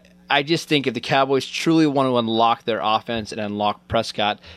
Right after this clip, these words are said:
they've gotta find a way to challenge teams down the deep middle of the field, and we're just not seeing that right now. Do you have any thoughts on Witten and how the Cowboys are,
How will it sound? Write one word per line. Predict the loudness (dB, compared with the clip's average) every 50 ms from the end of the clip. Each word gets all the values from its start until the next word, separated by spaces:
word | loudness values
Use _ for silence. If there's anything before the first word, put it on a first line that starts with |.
| -8 -2
they've | 0 0 0 0 0
gotta | 0 2 2 2 2 -2
find | -2 0 0 0 0
a | 0 0
way | 0 0
to | -2 -2
challenge | -4 -4 -4 -2 -2 -2 -4 -6 -8 -6
teams | -4 -2 -2 -2 -4 -4
down | -6 -6 -4 -4
the | -6
deep | -8 -6 -6 -6 -6 -4
middle | -4 -4 -4 -4 -4
of | -4 -8
the | -10
field, | -10 -8 -6 -4 -4 -4 -6 -8 -12 -18 -20 -20 -20 -20 -14
and | -6 0
we're | 0 0 0
just | 0 -4 -2
not | -2 -4 -4 -4
seeing | -6 -8 -6 -6 -6 -6
that | -6 -6 -6
right | -6 -8 -8 -8 -10
now. | -10 -10 -8
Do | -6 -2 -2
you | 2 2
have | 2 0 0
any | -2 -6 -6
thoughts | -2 0 2 2 2 2 0 -4
on | -6 -4 -2
Witten | -2 -4 -2 -4 -4
and | -6 -6 -6
how | -2 -2 -2
the | -2 -2
Cowboys | -2 0 0 0 0 -2 -4 -2 -2
are, | -4 -6 -6 -8